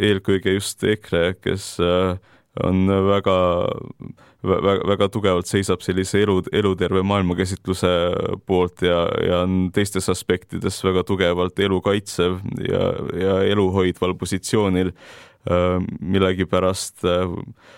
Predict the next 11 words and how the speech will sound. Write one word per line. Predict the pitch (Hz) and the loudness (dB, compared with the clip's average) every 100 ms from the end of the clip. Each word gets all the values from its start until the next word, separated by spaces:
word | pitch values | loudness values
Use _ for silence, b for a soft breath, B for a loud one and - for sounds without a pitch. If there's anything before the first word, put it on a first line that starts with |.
| B B - | B B -4
äh, | 90 90 | 0 2
võib-olla | 92 90 92 92 | 2 2 2 2
ka | 92 90 90 | 2 0 0
lihtsalt, | 92 101 90 - 90 | -2 -2 -2 -2 0
äh, | 90 90 90 90 90 - - - - - | 2 2 2 0 -4 -6 -10 -12 -10 -8
noh, | 92 92 - - - - | -8 -8 -12 -14 -14 -8
Eesti | 90 92 95 92 | -6 0 0 2
päevapoliitilistel | 98 92 87 90 90 - 92 - 90 | 2 2 0 -2 -2 -2 -4 -2 -4
põhjustel | 87 95 90 - - 90 92 98 87 87 | 0 0 0 -2 -2 0 0 -4 -6 -2
või | 85 87 87 - - - - - B | 0 0 0 -2 -6 -8 -10 -14 B
erakondade | 117 90 87 92 92 92 | 2 2 2 0 2 2